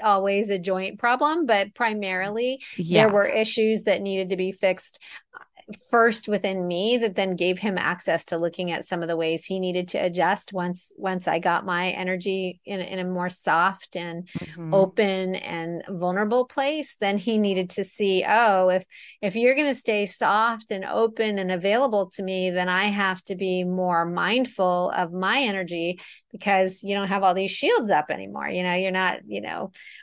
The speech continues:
Speaker 1: all armored up." And and so that's some of what happens as we're trying to s-, figure out how do we relate to each other in, in intimate relationship. If we're always armored and we're always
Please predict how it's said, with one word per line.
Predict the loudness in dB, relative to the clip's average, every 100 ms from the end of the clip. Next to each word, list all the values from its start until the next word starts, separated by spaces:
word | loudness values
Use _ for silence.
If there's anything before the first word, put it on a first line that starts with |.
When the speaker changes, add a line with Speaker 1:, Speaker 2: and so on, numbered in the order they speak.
| 2
Speaker 1:
all | 4 6
armored | 4 2 4 4 4
up." | 2 0 -8 -12
And | -6 -4 -4 -6 -10 _ _ _ _
and | 0 2
so | 4 4
that's | 4 2 -2
some | 0 0 2
of | 0
what | 0 0
happens | 0 0 0 0 -2 -2 0
as | 4 4 4 0 -8
we're | -2 0 0 -2
trying | -4 -2 0 0
to |
s-, | -2 -6 -12 -14 -20 _ 0
figure | 2 4
out | 4 4 2
how | 0 0
do | 0
we | -2
relate | -2 0 0 0 -2
to | -6 -4
each | -4 -2
other | 0 2 2 0
in, | -2 -4 -4 -4 -4 -6
in | -6 -4 -2 -4 -8 -16 -20 -8
intimate | 0 2 2 -2 -2
relationship. | 0 4 2 2 -2 -2 0 0 -4 _ -20 -20 _ _
If | -12 -2
we're | 2
always | 4 4 4 0
armored | -2 -2 -2 -2 -2 0 -2
and | -2
we're | -2 0
always | 2 2 2 2 0 -4